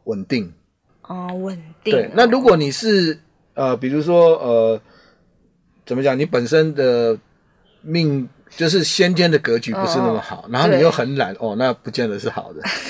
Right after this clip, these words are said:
Speaker 1: <laughs> 就好吃懒做的概念了，
Speaker 2: 是。
Speaker 1: 对吧？
Speaker 2: 哦，
Speaker 1: 哦，
Speaker 2: 嗯哼。
Speaker 1: 所以天同进入到你的行运的宫位，但代表是一种比较温和享-，
Speaker 2: 嗯，嗯。
Speaker 1: 享受啦，
Speaker 2: 嗯，
Speaker 1: 安逸啦，
Speaker 2: 嗯，嗯，
Speaker 1: 因为它毕竟是福星嘛。
Speaker 2: 对。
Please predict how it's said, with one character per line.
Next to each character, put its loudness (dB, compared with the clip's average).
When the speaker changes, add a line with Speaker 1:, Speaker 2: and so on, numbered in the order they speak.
Speaker 1:
<laughs> -2
就 8
好 6
吃 4
懒 6
做 4
的 4
概 4
念 -2
了， 0
Speaker 2:
是。 -4
Speaker 1:
对 4
吧？ -2
Speaker 2:
哦， -6
Speaker 1:
哦， -10
Speaker 2:
嗯 -8
哼。 -10
Speaker 1:
所 4
以 4
天 0
同 6
进 0
入 4
到 4
你 -2
的 -2
行 -2
运 4
的 4
宫 2
位， 4
但 2
代 4
表 -2
是 -4
一 -2
种 -6
比 -10
较 2
温 -2
和 -10
享-， -6
Speaker 2:
嗯， -4
嗯。 -10
Speaker 1:
享 -8
受 -4
啦， -14
Speaker 2:
嗯， -6
Speaker 1:
安 -4
逸 -4
啦， -4
Speaker 2:
嗯， -2
嗯， -2
Speaker 1:
因 2
为 2
它 2
毕 -2
竟 -2
是 0
福 -6
星 -8
嘛。 -10
Speaker 2:
对。 -4